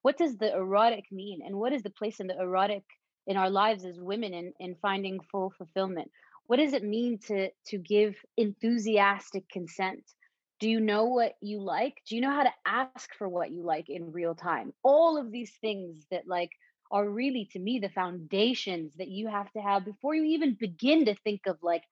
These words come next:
having a partner. So my intention with this show has nothing to do with my outward appearance. It was truly a way for me to get in right relationship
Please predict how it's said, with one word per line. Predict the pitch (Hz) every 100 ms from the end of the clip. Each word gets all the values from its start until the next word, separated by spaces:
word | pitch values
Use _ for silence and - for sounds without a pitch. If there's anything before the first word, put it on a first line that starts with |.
| -
having | 247 269 262 180
a | -
partner. | 196 285 220 170 156 156 _ _ _ _ _ _
So | - 220 208 196 _ _ _ _ _ _ _ _ _ _ _ -
my | 247 262
intention | 269 - 294 330 - 370 359
with | 320 214
this | 254
show | - 247 254 349 359 -
has | - 220 214
nothing | 226 233 233 226
to | 214
do | 190 202 190
with | 185 180 180
my | 180 185
outward | 180 185 190 185 180 180 -
appearance. | 180 - 196 220 285 -
It | 196 185
was | 190 190 185
truly | - - 220 240 214 175 165 _ - _ -
a | 185
way | 190 196 208
for | - 185
me | 180 190 190 175
to | - 180
get | 190 196 -
in | 180
right | 175 180 170
relationship | 170 170 180 - 170 - 170